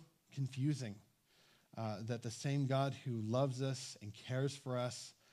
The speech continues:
who knows all of our life stories, who calls us by name, who created us to serve you, uh, also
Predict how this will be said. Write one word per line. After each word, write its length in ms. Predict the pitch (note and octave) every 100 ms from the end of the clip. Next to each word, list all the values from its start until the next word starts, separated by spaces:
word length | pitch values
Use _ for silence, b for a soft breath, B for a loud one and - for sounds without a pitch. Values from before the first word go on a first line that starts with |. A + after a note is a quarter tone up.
| b b b b -
who 80 | G#2+
knows 320 | A2 A#2 A2
all 260 | - C3 C#3
of 100 | B2
our 120 | A#2+
life 300 | A2+ B2 B2
stories, 520 | - B2 B2 A#2+ A2+
who 60 | A2+
calls 380 | - B2+ B2+
us 100 | A#2
by 160 | - G#2
name, 380 | A2 A#2+ C3 B2+
who 120 | A#2+
created 560 | - A2 G2 B2 B2+ A#2+
us 140 | A2
to 80 | G2
serve 360 | - C3 C#3 C3+
you, 240 | C#3+ D3 C#3+ B B B B B B -
uh, 260 | G#2+ G#2 - -
also 560 | C#3 D#3 - D#3 D3